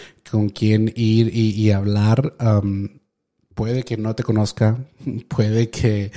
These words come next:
sea la primera vez que estás escuchando mi podcast o que me estás viendo, pero estoy aquí para ti. Otra vez, no soy profesional,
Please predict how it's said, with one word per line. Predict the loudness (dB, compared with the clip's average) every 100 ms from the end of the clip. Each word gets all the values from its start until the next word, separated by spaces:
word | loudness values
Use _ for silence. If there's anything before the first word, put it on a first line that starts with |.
| -14 -16 -20 _ -8
sea | -2 0 2
la | 0
primera | 2 2 2
vez | 0 -2
que | -4
estás | -2 -2
escuchando | 0 -2 0 0 2 2
mi | 2 0 0
podcast | -2 -4 -2 -2 0
o | -2
que | -2 -4
me | -4
estás | -4 -4 -2
viendo, | 2 2 2 2 0 -4 -20 -20 -20 _
pero | 2 4 6 6 4 2 -2
estoy | -4 -4 0 0
aquí | 2 0 2
para | 4 2
ti. | 0 -10 _ _ _ _ _ _ 0
Otra | 4 6 6
vez, | 6 2
no | 0 0
soy | 0 0
profesional, | 2 2 4 4 4 2 0